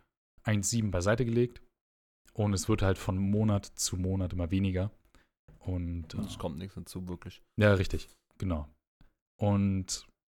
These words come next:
Speaker 1: die Sache ist die, ich hab in meinem Leben eh nie viel Geld gehabt. Also wenn ich das jetzt halt runterbreche auf die, die Jahre, bevor ich alleine gewohnt hab, ich hab trotzdem mehr Geld.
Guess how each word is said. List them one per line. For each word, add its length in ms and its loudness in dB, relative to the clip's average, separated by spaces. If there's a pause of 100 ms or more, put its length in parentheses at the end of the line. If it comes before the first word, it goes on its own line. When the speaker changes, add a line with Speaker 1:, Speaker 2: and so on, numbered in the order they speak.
(680)
Speaker 1:
die 120 4
Sache 240 6
ist 180 0
die, 140 4
ich 120 2
hab 220 -2
in 60 -2
meinem 160 2
Leben 260 4
eh 260 0
nie 500 4 (180)
viel 400 0
Geld 260 6
gehabt. 420 0 (840)
Also 200 6
wenn 100 8
ich 160 4
das 180 4
jetzt 200 0
halt 160 2
runterbreche 680 2
auf 320 0 (1000)
die, 460 2
die 120 0
Jahre, 320 8
bevor 280 4
ich 120 2
alleine 260 4
gewohnt 280 6
hab, 300 2 (200)
ich 100 -6
hab 60 0
trotzdem 260 0
mehr 120 4
Geld. 420 4